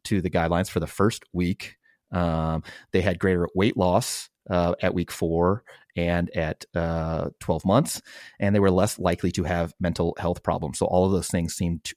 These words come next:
to predict adherence at the twelve month mark. Uh, an interesting thing about this, the higher adherence at week one, that was interesting to me because it's like,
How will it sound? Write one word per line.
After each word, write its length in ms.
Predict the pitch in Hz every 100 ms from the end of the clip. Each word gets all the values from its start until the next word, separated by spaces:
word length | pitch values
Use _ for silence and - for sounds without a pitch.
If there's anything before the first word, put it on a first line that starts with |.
| - - -
to 160 | -
predict 720 | 85 85 78 - 95 - - - _ -
adherence 640 | 90 - 87 85 85 - -
at 320 | 90 90 - -
the 100 | -
twelve 280 | 92 98 85
month 240 | 82 85 -
mark. 240 | 90 - - - - _
Uh, 280 | 101 95 95 -
an 240 | 110 107 104
interesting 320 | 143 - 170
thing 140 | 143
about 220 | 110 95
this, 180 | - 113
the 100 | -
higher 240 | 90 98 104
adherence 500 | 87 90 123 - -
at 120 | 87
week 180 | 87 90
one, 340 | 82 82 107
that 120 | 113 90
was 120 | 92
interesting 340 | 87 - 98
to 60 | 87
me 220 | 82 92
because 340 | 113 - 90
it's 160 | 85 -
like, 260 | 78 80